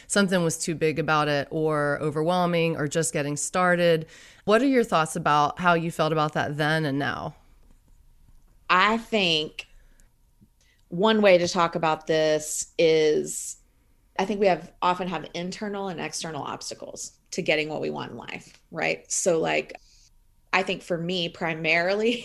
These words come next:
Speaker 2: <laughs> my obstacles in my adult life have been internal. There was a time in my life, I didn't have kids. I didn't necessarily have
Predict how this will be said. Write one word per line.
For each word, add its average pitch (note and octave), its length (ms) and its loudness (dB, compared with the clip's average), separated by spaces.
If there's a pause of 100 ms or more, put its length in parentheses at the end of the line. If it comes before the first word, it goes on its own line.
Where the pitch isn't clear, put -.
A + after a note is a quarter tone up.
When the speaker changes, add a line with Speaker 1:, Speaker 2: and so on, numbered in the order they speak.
Speaker 2:
<laughs> G#3+ 40 4
my G3 180 2
obstacles F3+ 640 0
in F3+ 140 -4
my E3+ 140 0
adult E3 260 -2
life D#3+ 160 -2
have E3 180 -6
been D#3 140 -4
internal. - 640 -10 (1120)
There F#3+ 120 6
was F3+ 140 2
a F3+ 60 4
time F3 300 0
in F3+ 60 -4
my E3 120 -2
life, D#3 240 -2
I - 20 -20
didn't F3+ 220 -2
have F3+ 180 -4
kids. E3 600 0
I D#3 120 -2
didn't D#3 380 -8 (140)
necessarily D#3+ 720 0
have D3+ 380 -2